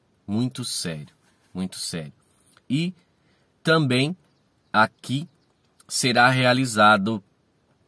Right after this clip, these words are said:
um ato de desagravo por conta da profanação e a missa será presidida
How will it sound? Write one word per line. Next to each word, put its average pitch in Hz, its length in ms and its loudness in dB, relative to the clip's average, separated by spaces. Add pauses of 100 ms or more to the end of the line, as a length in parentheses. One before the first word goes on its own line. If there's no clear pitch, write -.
(580)
um 113 220 0
ato 127 300 4
de 104 180 -4
desagravo 98 1000 2 (1120)
por 104 160 -4
conta 101 340 -4
da 95 140 4
profanação 98 960 -2 (520)
e 110 140 -2
a 113 80 4
missa 113 580 0 (400)
será 110 480 0
presidida 113 1040 -2